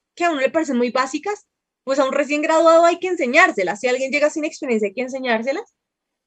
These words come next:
Y, y entiendo que es más complejo que contratar a alguien con experiencia. Sin embargo, siento que es un país,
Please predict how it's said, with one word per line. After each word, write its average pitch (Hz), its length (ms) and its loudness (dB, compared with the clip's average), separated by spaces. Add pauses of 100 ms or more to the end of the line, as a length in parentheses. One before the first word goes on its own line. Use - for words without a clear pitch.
(320)
Y, 285 140 2
y 277 200 2
entiendo 262 420 4
que 311 100 0
es 269 60 -4
más 294 220 2
complejo 311 640 0
que 233 120 0
contratar 233 440 0
a 214 80 4
alguien 220 260 -2
con 269 140 -2
experiencia. 220 720 -4 (360)
Sin 302 200 2
embargo, 277 380 4
siento 294 400 0
que 339 60 -2
es 320 100 -2
un 302 120 -2
país, 311 380 2